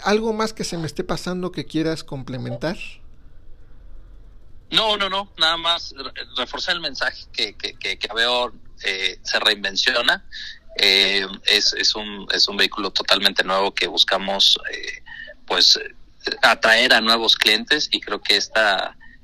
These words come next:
Speaker 2: pues, esta nueva apuesta y esta nueva oferta de producto que estamos trayendo, estamos seguros que va a tener muy buena aceptación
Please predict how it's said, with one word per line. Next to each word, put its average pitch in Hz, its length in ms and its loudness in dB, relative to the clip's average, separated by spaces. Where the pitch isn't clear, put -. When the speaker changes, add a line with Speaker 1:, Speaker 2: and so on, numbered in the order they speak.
Speaker 2:
pues, - 140 2
esta - 220 0
nueva 127 240 2
apuesta 113 520 2
y 98 60 -2
esta 101 220 -6
nueva 95 640 -2
oferta 101 500 0
de 95 80 4
producto - 420 -8
que - 60 -16
estamos 95 320 -6
trayendo, 92 400 -2
estamos 92 320 -6
seguros 90 320 -4
que - 80 -6
va 90 60 -2
a - 40 -4
tener 90 320 -4
muy 117 180 -2
buena 110 220 0
aceptación - 680 2